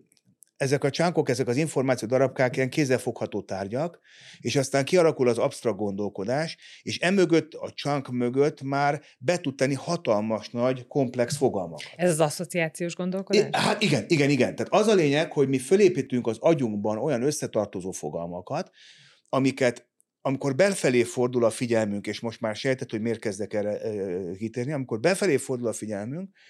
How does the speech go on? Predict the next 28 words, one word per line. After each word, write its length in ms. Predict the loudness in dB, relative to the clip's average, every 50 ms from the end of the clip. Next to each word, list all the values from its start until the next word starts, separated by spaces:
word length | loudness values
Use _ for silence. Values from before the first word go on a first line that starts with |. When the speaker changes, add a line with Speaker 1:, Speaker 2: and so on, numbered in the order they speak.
| -20 -20 _ -20 _
Speaker 1:
akkor 300 | _ -6 -2 0 0 0
az 120 | 0 0
agyunk 400 | 2 2 2 2 2 0 0 2
azzal 320 | 4 2 4 4 4 4 2
foglalkozik, 960 | 2 0 -2 -2 2 2 2 2 0 -2 -8 -6 -4 -6 -6 -6 -10 -18 _ _ _ _ _ _ _ _ _ _ _ _
hogy 220 | _ 0 0 0 2
ezeket 460 | 2 2 2 2 0 0 -2 -4 -2 0
az 200 | 2 2 2 0
információkat 880 | -2 -4 -4 -2 -2 -2 0 0 2 0 0 -2 -4 -6 -6 -6 -6 -6
összerendezi. 760 | -6 -6 -6 -6 -6 -6 -6 -8 -8 -12 -14 -16 -20 -20 -20 _
Tehát 180 | _ -12 -8 -6
most 160 | -6 -6 -6 -4
mondok 300 | -2 0 0 0 0 -2
egy 160 | -4 -4 -2
példát. 400 | -2 -2 0 0 -2 -6 -8 -6
Amikor 400 | -6 -4 -4 -2 -2 0 2 2
elmész 420 | 4 2 2 2 0 -2 -4 -6
mondjuk 280 | -8 -6 -6 -6 -6 -6
nyaralni 640 | -2 0 0 0 0 -2 -2 -4 -4 -4 -4 -6 -10 _ -20 -20 -20 -20 -20 -20 -18 -6
egy 140 | 0 2 4
olyan 140 | 4 6 6
országba, 440 | 4 4 2 2 2 2 2 2 2
ahol 220 | 2 2 2 4
nem 180 | 2 0 0 0
jártál 440 | -2 -4 -6 -12 -16 -18 -18 -18 -20
még. 160 | -20 -20 -20 _ -14 -6
Elmész 420 | -2 0 2 2 2 2 0 0
Afrikába. 760 | -2 -4 -4 -4 -8 -10 -10 -12 -16 -18 -18 -20 -20 -20 _